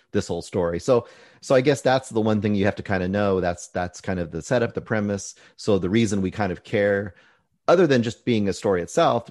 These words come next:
the reason we kind of care about what happens in nineteen seventy-eight is to inform the rest of the story going forward. So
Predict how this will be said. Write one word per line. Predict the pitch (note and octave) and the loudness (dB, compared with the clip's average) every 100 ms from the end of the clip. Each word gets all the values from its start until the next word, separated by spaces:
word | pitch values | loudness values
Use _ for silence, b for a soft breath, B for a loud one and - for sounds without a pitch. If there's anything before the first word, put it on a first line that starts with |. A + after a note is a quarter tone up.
| - | -16
the | F#2 A2+ | -2 0
reason | C3+ B2 | 2 0
we | G2+ | 0
kind | A2+ | 0
of | F2 | -2
care | - B2 A2 G#2 | -4 -2 2 0
about | - D#2+ F#2 F2+ E2 _ | -2 -4 -2 -2 -4 _
what | F2+ E2+ F#2 | -8 -4 -4
happens | - G2 - F#2+ F2+ | -2 -4 -2 -6 -4
in | F2 | -8
nineteen | F2+ F2+ | -8 -10
seventy-eight | - G#2 G2+ F#2+ F#2 A2 G#2+ - | -4 -4 -4 -8 -2 0 0 -2
is | F#2 F2 | -8 -8
to | - F#2+ E2+ | -12 -8 -6
inform | F#2 E2+ - F#2 F2+ F2+ E2+ _ _ _ _ - | -6 -8 -4 -4 -2 -4 -6 _ _ _ _ -6
the | G2 | -4
rest | F2+ - | -4 -8
of | D2 | -14
the | - | -10
story | F#2 E2+ | -6 -6
going | D#2+ D#2+ | -8 -10
forward. | D2+ E2+ E2 - - | -12 -12 -12 -16 -16
So | - - | -14 -14